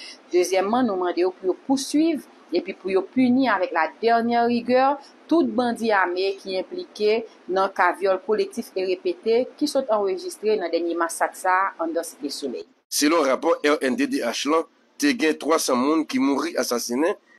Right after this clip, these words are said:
Speaker 2: Mèsi, Renan Tousen, Polis Nasyonal la a. travè Direksyon Santral Polis Jidisyè de CPG, arete Pè Franz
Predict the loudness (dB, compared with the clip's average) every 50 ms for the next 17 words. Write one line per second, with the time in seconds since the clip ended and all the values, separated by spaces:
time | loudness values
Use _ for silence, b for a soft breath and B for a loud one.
0 | b b _ _ -4 0 0 0 0 0 -2 0 0 0 2 2 0 0 0 2
1 | 2 2 0 -2 -2 -2 -2 -2 0 0 0 2 2 2 0 0 0 -2 -4 -4
2 | -2 0 0 2 2 0 0 -2 -4 -4 -2 0 0 0 0 -2 -4 -4 -2 -2
3 | -2 0 0 0 0 -2 0 0 0 0 0 0 -2 -2 -2 -4 -4 -4 -4 -4
4 | -2 -2 -2 -2 -2 -2 -2 -4 -2 -2 -2 -2 -4 -4 -6 -2 0 2 2 2
5 | 2 0 0 -2 -2 -2 -2 0 0 0 0 -2 -2 -2 -2 -2 0 0 0 0
6 | 0 -2 -2 -4 -4 -2 -2 -2 0 -2 -2 -4 B B B B B B B 0
7 | 2 2 0 0 -2 -2 -2 0 -2 -4 -4 -4 -4 0 0 0 0 0 -2 -4